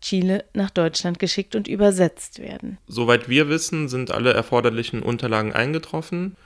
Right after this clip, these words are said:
Speaker 2: Die Staatsanwaltschaft Krefeld muss nun eine Vorprüfung machen. Wir gehen davon aus, dass die Staatsanwaltschaft Krefeld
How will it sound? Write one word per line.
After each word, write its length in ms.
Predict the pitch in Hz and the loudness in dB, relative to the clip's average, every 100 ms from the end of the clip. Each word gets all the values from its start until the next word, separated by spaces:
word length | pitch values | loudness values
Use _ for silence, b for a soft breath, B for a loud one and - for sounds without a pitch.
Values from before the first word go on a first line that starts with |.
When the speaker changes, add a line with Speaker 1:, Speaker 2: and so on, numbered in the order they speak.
| b b b _ 117 | b b b _ -6
Speaker 2:
Die 80 | |
Staatsanwaltschaft 680 | - 117 120 120 113 113 - | 2 2 2 0 0 -2 -4
Krefeld 460 | - 113 123 135 - | -2 0 0 -4 -6
muss 220 | 120 - | -8 -4
nun 180 | 120 113 | -4 -2
eine 220 | 110 110 | -2 -2
Vorprüfung 920 | - 123 135 - 156 156 147 147 143 | 0 0 0 2 0 2 -4 -4 -4
machen. 640 | 131 143 151 143 139 - _ | -4 -4 -4 -4 -6 -10 _
Wir 160 | - 107 | -2 0
gehen 260 | 117 123 | 2 0
davon 300 | 117 113 113 | -2 -4 -4
aus, 280 | - 110 113 | -2 -2 -2
dass 120 | 113 | -8
die 140 | - 107 | -6 -6
Staatsanwaltschaft 760 | - 110 - 107 107 - 101 | -2 -4 -4 -4 -4 -6 -8
Krefeld 640 | - 113 110 - 110 110 | -8 -6 -4 0 0 0